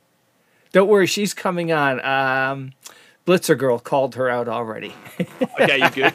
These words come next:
Speaker 2: Yeah, cool,
Speaker 1: Yeah.
Speaker 2: cool. Um, I'm gonna say somebody who I actually met at DreamHack who's been, like, br-, really bloody lovely, um, and really super cool and, and just,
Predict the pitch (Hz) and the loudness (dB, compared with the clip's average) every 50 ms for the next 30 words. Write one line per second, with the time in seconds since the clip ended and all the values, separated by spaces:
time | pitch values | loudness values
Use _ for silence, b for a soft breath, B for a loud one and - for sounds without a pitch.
0 | - 143 139 123 120 143 160 147 131 123 131 131 127 120 113 110 - - - - | -2 -2 -2 -2 0 0 0 0 2 2 2 2 0 -2 -2 -4 -6 -8 -8 -10
1 | 131 - _ - - 123 - - - 127 135 143 143 143 143 139 139 139 135 139 | -12 -12 _ -12 -12 -12 -12 -8 -2 2 4 4 6 6 6 6 6 4 2 0
2 | 139 - - - - _ _ _ _ _ _ - 139 147 151 147 - 160 165 180 | -6 -12 -18 -20 -20 _ _ _ _ _ _ 0 2 2 2 2 0 0 0 0
3 | 175 - - - - 185 185 180 175 170 170 165 160 151 147 143 139 127 127 139 | 0 0 2 4 4 6 6 6 6 4 4 2 0 0 -2 -2 -4 -6 -8 -10
4 | 143 _ _ _ _ _ _ _ _ _ _ _ _ _ _ - - - 151 147 | -16 _ _ _ _ _ _ _ _ _ _ _ _ _ _ -8 -2 0 0 2
5 | 147 156 156 156 151 143 127 120 139 135 131 127 117 117 123 127 123 - - 120 | 2 0 0 -2 -4 -6 -6 -4 -2 -2 -2 -2 -4 -6 -8 -8 -8 -10 -10 -8
6 | 123 120 117 120 110 104 123 110 113 110 117 117 110 - - 120 113 104 - 117 | -6 -6 -6 -6 -6 -8 -6 -6 -6 -4 -4 -6 -6 -6 -6 -6 -6 -4 -4 -4
7 | 110 107 107 107 104 104 104 101 - - - _ _ 85 92 104 110 - - 110 | -4 -4 -6 -6 -6 -6 -6 -6 -10 -16 -20 _ _ -20 -20 -20 -18 -14 -10 -8
8 | 107 107 113 - - 110 110 110 107 107 104 110 104 104 101 101 101 101 101 - | -6 -6 -8 -8 -8 -8 -8 -8 -8 -8 -10 -12 -12 -12 -12 -12 -14 -16 -16 -16
9 | 101 101 101 110 b b b b b b b b b b - - 92 92 90 92 | -18 -18 -18 -18 b b b b b b b b b b -18 -16 -14 -14 -14 -16
10 | 98 - _ _ - 104 98 98 101 104 104 98 - - 107 101 104 101 - - | -18 -20 _ _ -16 -14 -12 -10 -8 -8 -8 -8 -8 -8 -8 -10 -10 -12 -12 -12
11 | 98 95 98 92 90 95 95 95 95 - _ _ _ - 98 98 90 - - - | -12 -12 -12 -14 -16 -16 -18 -18 -20 -20 _ _ _ -20 -20 -20 -18 -16 -18 -18